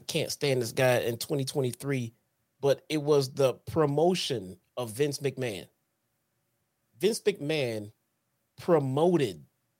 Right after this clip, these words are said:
the holy hell out of WrestleMania three. Andre, Hogan. Dude, he, he, he had,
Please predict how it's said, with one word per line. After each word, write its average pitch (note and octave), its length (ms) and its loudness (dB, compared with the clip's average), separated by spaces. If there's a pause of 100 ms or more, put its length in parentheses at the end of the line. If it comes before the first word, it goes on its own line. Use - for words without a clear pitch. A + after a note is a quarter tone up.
(140)
the B2+ 120 -4
holy G#3 640 -2 (340)
hell G#3 640 -2 (760)
out E3+ 260 2
of D3+ 160 0
WrestleMania C#3+ 640 2 (100)
three. B2+ 300 -2 (600)
Andre, B2+ 720 -4 (360)
Hogan. C3+ 720 0 (580)
Dude, F3 200 2
he, G#3+ 320 -2 (360)
he, G#3+ 380 -4 (140)
he G#3 280 -4
had, F3 420 0